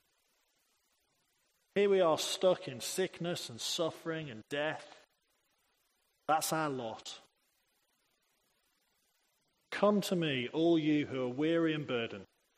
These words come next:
and I will give you rest." So no wonder Jesus says, "Blessed, of course, blessed,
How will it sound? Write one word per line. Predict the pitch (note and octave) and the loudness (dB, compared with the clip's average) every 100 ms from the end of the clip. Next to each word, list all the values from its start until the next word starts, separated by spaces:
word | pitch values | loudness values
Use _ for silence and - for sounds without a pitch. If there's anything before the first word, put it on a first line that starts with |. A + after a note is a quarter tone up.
| _ _ _ _ _ _ | _ _ _ _ _ _
and | A2+ | -8
I | A#2 B2 | -4 -2
will | B2 A#2+ A2+ | -4 -6 -10
give | - A#2+ G#2+ | -10 -12 -10
you | G#2+ G#2+ G2+ _ _ _ _ _ _ _ - | -14 -14 -16 _ _ _ _ _ _ _ -10
rest." | G2+ - - - - _ _ _ _ _ _ _ _ _ _ _ _ _ _ _ _ _ _ _ _ _ _ _ _ _ _ _ _ _ _ _ _ _ _ | -8 -8 -12 -16 -20 _ _ _ _ _ _ _ _ _ _ _ _ _ _ _ _ _ _ _ _ _ _ _ _ _ _ _ _ _ _ _ _ _ _
So | - E3+ | -2 4
no | F3 | 6
wonder | F3 F#3 C#3 | 6 4 0
Jesus | A#2 D3+ C3+ B2+ | -2 -2 -2 -6
says, | - B2+ A2+ - - _ _ _ _ _ _ - | -6 -6 -6 -12 -16 _ _ _ _ _ _ 4
"Blessed, | F3+ A3 G#3+ - - - - - - _ _ _ _ _ _ _ _ _ | 8 10 8 4 -4 -6 -8 -16 -20 _ _ _ _ _ _ _ _ _
of | A#3 | 0
course, | - E4+ F4 D4+ | 4 4 6 4
blessed, | C#3+ - A3 A#3+ G#3 - - - - | 0 2 4 6 2 0 -4 -4 -8